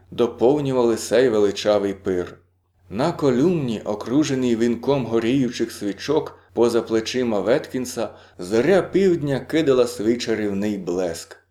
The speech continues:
Двадцять чотирьох кафрів під проводом Матакита услугувало біля стола.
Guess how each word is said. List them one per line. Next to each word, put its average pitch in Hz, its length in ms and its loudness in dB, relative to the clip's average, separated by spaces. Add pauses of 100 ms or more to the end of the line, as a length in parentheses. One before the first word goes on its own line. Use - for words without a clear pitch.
(380)
Двадцять 147 680 -2
чотирьох 131 680 0
кафрів 127 540 -2
під 117 240 0
проводом 120 580 2
Матакита 113 800 -2 (140)
услугувало 113 880 0
біля 107 320 0
стола. 101 640 -2